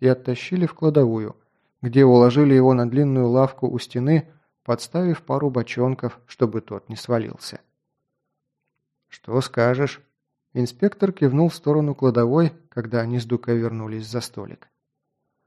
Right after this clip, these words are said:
Посетители уже расходились. Гани наводил порядок, а в ресторанчик вошел Маар.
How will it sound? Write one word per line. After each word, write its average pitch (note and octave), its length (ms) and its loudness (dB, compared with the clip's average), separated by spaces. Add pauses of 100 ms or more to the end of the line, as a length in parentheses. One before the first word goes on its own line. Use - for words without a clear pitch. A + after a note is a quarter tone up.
(220)
Посетители G3 580 -4
уже A#2+ 280 0
расходились. A2 760 -12 (680)
Гани G3 300 4
наводил F#3 400 4
порядок, B2 600 -2 (320)
а A2+ 180 -2
в G#2+ 60 -8
ресторанчик A#2+ 720 -6
вошел A2 420 -8
Маар. A2 420 -2